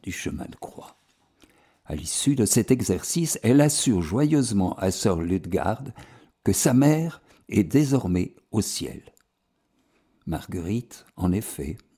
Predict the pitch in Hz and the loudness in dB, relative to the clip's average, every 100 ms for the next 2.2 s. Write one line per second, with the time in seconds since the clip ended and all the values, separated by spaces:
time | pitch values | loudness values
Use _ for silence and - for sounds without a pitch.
0 | _ - - - - 87 85 156 - 139 | _ -20 -20 -20 -4 -2 0 0 0 -4
1 | - 98 98 101 95 107 98 82 80 - | -4 -4 -4 -6 -2 -2 0 -2 -4 -6
2 | - 71 | -8 -10